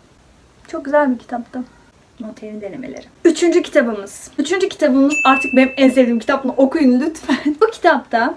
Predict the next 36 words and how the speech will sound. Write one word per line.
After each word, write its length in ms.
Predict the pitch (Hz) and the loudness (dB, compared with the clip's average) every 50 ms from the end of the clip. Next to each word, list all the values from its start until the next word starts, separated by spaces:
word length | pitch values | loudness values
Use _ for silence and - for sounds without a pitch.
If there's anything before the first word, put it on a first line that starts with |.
| - _ - | -10 _ -6
bu 40 | 262 | -6
kitap 220 | - - 427 427 | 0 0 2 2
hakkında 380 | 320 294 - - 320 349 349 - | 2 0 0 0 0 0 0 2
pek 180 | 285 254 254 | 0 0 0
çok 200 | - 277 262 269 | 0 -2 -2 -2
teori 320 | - 247 220 220 220 226 226 | 0 0 2 2 2 2 0
var 220 | 214 202 196 196 | 0 -2 -2 -2
bu 60 | 208 | -4
arada 260 | 208 214 220 - 262 277 | -4 -4 -4 -6 -4 -2
ama 180 | 294 294 269 | 0 0 0
bu 100 | 320 311 | 0 -2
teorilere 460 | - 339 330 311 311 302 311 320 311 | 0 4 4 4 6 4 2 0 0
kulak 240 | 311 277 294 285 277 | -2 -2 -4 -4 -2
asmadan 500 | 277 277 269 - 262 240 254 269 277 247 | -4 -6 -2 0 0 2 2 4 4 4
dümdüz 280 | 254 254 247 247 254 - | 4 4 2 2 0 -6
kitabı 320 | - - - 254 233 254 | -14 -6 -4 -2 0 0
okursanız 520 | 254 254 - 262 - 254 233 233 254 240 240 | 0 -2 -2 -10 -8 -6 -4 -4 -2 0 0
daha 140 | 226 226 | -2 -2
çok 180 | 226 226 208 208 | -4 -6 -8 -6
zevk 240 | 196 202 202 202 214 | -4 -4 -4 -4 -4
alacağınıza 420 | 208 202 202 208 202 202 202 214 | -4 -4 -4 -6 -8 -8 -8 -10
inanıyorum. 580 | - - 196 190 190 190 190 190 208 233 262 254 _ _ _ | -10 -12 -12 -14 -14 -16 -16 -12 -8 -8 -8 -8 _ _ _
Peter'ın 400 | - 339 359 359 415 427 381 370 | 2 2 2 4 4 2 2 0
kişiliğini 480 | - - - - 339 302 302 302 330 302 | -2 -4 -4 -2 0 0 2 0 2 2
bence 240 | 302 277 262 269 262 | 2 2 2 0 -2
çok 240 | - 277 269 - 269 | -6 -8 -8 -2 0
irdelemeyin. 720 | 254 233 226 233 226 226 220 214 202 196 196 214 254 262 | 0 0 0 0 0 0 0 0 -2 -4 -6 -6 -6 -4
Çok 300 | - 302 302 262 226 226 | 0 0 0 2 2 2
bambaşka 540 | 247 254 247 226 214 214 - - 214 208 | 2 2 2 0 -4 -4 -4 -6 -10 -8
bir 80 | 214 214 | -8 -8
karakter. 560 | 214 208 202 202 208 - - 285 311 320 - _ _ _ - 302 | -8 -8 -6 -8 -8 -8 -4 -4 -4 -4 -4 _ _ _ -16 -12
Bu 20 | |
kitabın 360 | - - 392 359 392 415 349 | -2 0 0 2 2 4 6
yazım 400 | 269 262 262 262 294 320 285 233 | 6 6 6 6 4 4 4 4
dilinden 480 | 247 247 254 262 262 254 262 269 277 269 | 6 4 6 6 6 6 6 6 4 4
midir, 600 | 269 254 247 233 - 247 240 240 240 233 226 | 6 4 4 2 0 -2 -2 0 -2 -2 -4